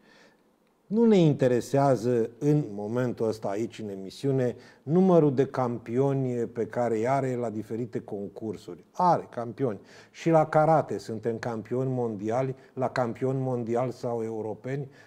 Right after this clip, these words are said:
sau intergalactici. Avem foarte mulți campioni sau la sporturile de contact. Dar competiția asta, care se desfășoară, se va desfășura acum,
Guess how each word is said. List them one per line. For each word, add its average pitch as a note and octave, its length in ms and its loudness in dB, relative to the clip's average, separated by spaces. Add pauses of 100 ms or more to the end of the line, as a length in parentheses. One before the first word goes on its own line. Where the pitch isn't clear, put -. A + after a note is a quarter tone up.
sau A#2 260 0
intergalactici. A#2+ 1120 -2 (920)
Avem C#3 520 2 (180)
foarte E3 460 4
mulți B2+ 320 -2
campioni A#2+ 480 -4
sau G#2+ 160 -6
la G#2+ 120 -2
sporturile A2+ 500 -6
de G#2 120 -4
contact. G2+ 680 -10 (960)
Dar C#3+ 440 2 (1800)
competiția G3 840 2
asta, A2+ 480 -6 (180)
care A2+ 240 -2
se A2+ 120 -8
desfășoară, G#2+ 840 -4 (160)
se - 120 -16
va B2 100 2
desfășura A#2 480 -2
acum, A2+ 680 -2